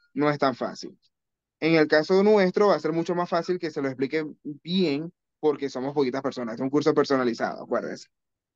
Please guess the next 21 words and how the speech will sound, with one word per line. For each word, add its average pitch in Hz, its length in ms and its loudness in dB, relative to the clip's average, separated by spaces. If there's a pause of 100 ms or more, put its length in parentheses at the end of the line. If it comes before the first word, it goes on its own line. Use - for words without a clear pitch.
(200)
Entonces, 156 360 4
bueno, 135 360 4
vamos 160 300 2
a 170 40 4
ver 156 160 6
medidas 147 240 2
de 143 80 4
dispersión, 190 560 2
vamos 139 240 0
a 143 40 0
ver, 147 240 0 (100)
este, 139 500 -2
probabilidad 139 440 2
condicional 190 640 -2 (440)
y 214 300 -4
permutación 160 520 -2
y 147 40 -8
combinatoria. 120 600 -8 (260)
La, 180 520 4
los 175 280 0
mayores, 196 880 -2